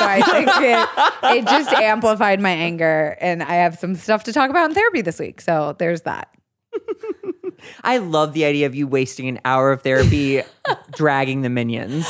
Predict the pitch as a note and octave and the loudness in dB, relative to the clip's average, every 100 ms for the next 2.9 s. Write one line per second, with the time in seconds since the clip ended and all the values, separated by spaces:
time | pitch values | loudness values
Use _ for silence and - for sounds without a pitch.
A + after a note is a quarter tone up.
0 | - C#4+ C4 F4 A4 D4+ - D4+ C4 A#3+ | -4 -2 0 2 2 2 0 0 2 0
1 | F#3+ G3+ G3 D#3 F#3+ F#3 E3+ E3+ E3 - | 2 2 0 -2 -2 -2 -4 -4 -6 -10
2 | E3+ F#3 - A3 G#3+ G#3+ G#3+ G3 F#3+ | -16 -16 -4 0 2 2 2 0 0